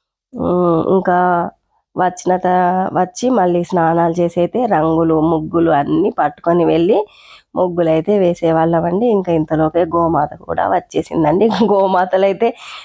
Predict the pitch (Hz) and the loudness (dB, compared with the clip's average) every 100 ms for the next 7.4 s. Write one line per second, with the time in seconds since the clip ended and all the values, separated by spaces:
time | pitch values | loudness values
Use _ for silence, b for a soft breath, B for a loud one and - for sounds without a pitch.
0 | B - 202 214 214 202 202 202 202 185 | B 0 2 0 0 0 0 0 0 0
1 | 190 202 190 180 190 196 151 185 - 190 | -2 -2 0 0 0 0 0 -2 -2 0
2 | 190 185 180 165 175 180 180 185 175 185 | 2 2 0 0 -2 -2 0 0 2 0
3 | 214 214 185 170 180 175 175 170 180 160 | 0 0 0 2 0 0 -2 -2 0 0
4 | 160 180 190 170 175 - 175 170 185 160 | 0 -2 -2 -2 -4 -2 -2 -2 0 0
5 | 160 196 214 180 170 160 160 185 175 170 | 0 0 2 2 2 -2 0 0 2 2
6 | 170 165 170 196 214 B B B B - | 0 0 0 0 -4 B B B B -2
7 | 175 180 180 | 0 2 0